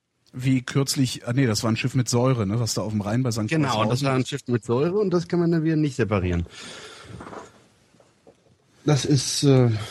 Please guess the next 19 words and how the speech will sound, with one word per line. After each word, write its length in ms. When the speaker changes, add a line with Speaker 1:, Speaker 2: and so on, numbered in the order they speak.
Speaker 2:
ja, 200
also 360
bis 320
wir 120
da 220
an 140
Einsätze 440
kommen, 600
das 220
dauert 420
und 380
dazu 280
kommt 360
es 160
hoffentlich 500
auch 80
nicht. 340
Weil 180
dann 200